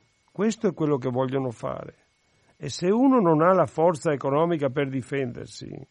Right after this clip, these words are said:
perché d'accordo che siamo a livelli stratosferici, quindi è da presumere che chi ha ricevuto una cosa del genere ha anche gli avvocati che lo difendono. Ma supponiamo che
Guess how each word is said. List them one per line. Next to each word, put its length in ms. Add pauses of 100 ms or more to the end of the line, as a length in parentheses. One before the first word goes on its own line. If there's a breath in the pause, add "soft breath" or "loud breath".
(360)
perché 320 (400)
d'accordo 400
che 120
siamo 380 (240 soft breath)
a 100
livelli 1040 (320)
stratosferici, 1000
quindi 360 (340 loud breath)
è 180
da 120
presumere 600
che 240 (120)
chi 140
ha 60
ricevuto 400
una 100
cosa 220
del 100
genere 300
ha 140
anche 340
gli 100
avvocati 460
che 80
lo 100
difendono. 580 (560 soft breath)
Ma 140
supponiamo 560
che 380